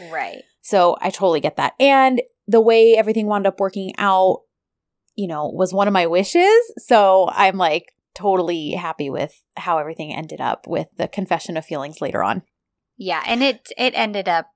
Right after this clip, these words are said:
Speaker 1: you know, being, like, a cute theme throughout the episode of
Speaker 2: Yes.
Speaker 1: him wanting to know and her not really being willing. And it was, it was cute.
Speaker 2: I agree. So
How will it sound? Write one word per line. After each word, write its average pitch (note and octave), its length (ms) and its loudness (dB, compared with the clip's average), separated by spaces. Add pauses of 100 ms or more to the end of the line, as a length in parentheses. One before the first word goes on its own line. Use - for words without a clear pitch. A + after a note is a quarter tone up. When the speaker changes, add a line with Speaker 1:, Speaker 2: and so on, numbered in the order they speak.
(200)
Speaker 1:
you G3+ 160 -12
know, E3 240 -10
being, E3 400 -18 (240)
like, F3 180 -10
a E3+ 80 -14
cute - 460 -16 (640)
theme E3+ 440 -12 (120)
throughout E3+ 280 -8
the - 120 -14
episode - 580 -14 (160)
of F3 80 -4
Speaker 2:
Yes. - 600 -6
Speaker 1:
him F3+ 200 -10
wanting D#3+ 380 -10
to F3+ 100 -14
know C4 640 -10
and F#3+ 140 -12
her F3 200 -12
not D#3 200 -10
really E3+ 220 -14
being E3 260 -18
willing. A3+ 560 -12
And D#3 220 -10
it E3+ 160 -8
was, - 420 -14 (100)
it E3+ 120 -10
was D#3 180 -18
cute. - 240 -18 (320)
Speaker 2:
I F3 120 -2
agree. - 540 -6 (420)
So G#3+ 520 2